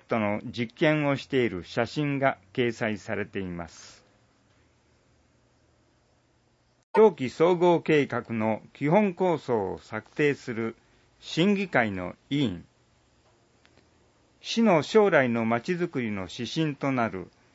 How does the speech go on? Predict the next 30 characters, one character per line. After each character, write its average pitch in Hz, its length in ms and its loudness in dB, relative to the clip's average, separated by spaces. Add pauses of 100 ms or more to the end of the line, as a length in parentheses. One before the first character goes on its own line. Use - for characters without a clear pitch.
(260)
長 214 220 4
期 - 120 -16
総 180 260 4
合 175 240 2
計 156 240 0
画 117 260 -6
の 117 180 -2
基 - 220 -6
本 185 260 0
構 175 240 -2
想 104 340 -2
を 90 60 -6
策 - 320 -8
定 156 240 0
す - 160 -10
る 131 220 -6 (420)
審 208 360 2
議 202 140 0
会 123 220 0
の 104 320 -4
委 202 140 0
員 123 300 0
を 87 80 -6
募 95 160 -4
集 123 260 -8
し - 180 -14
ま 92 120 -8
す。 - 220 -20 (1080)
任 175 300 2
期 95 300 -8